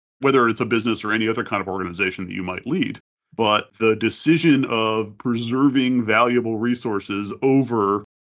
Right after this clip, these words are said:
finding ways to empower your people to go get more resources or to go find a better solution or to go make the organization better. You know, it's not that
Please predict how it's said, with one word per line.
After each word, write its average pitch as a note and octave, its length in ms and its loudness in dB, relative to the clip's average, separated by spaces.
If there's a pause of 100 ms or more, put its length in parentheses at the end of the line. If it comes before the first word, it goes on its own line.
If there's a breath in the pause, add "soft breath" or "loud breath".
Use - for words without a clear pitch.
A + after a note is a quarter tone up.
(200)
finding C#3 380 4
ways A#2+ 380 0
to G#2+ 580 -4
empower A#2 440 2
your G#2+ 180 -2
people G#2+ 340 -4
to A#2 80 -6
go A2 180 -2
get B2+ 180 0
more D#3+ 140 2
resources G#2 500 -6
or F#2 100 -10
to G#2 120 -10
go G#2 580 0
find A#2+ 320 -2
a A2 40 -6
better G2+ 180 0
solution F#2+ 460 -8
or F2+ 100 -8
to F#2+ 80 -4
go G2 160 -2
make G2 180 0
the G2 140 0
organization F#2+ 540 -4
better. A2 320 0 (280)
You A#2+ 120 -2
know, G2 100 -2
it's G2+ 120 -6
not C3 260 2
that A#2+ 120 -6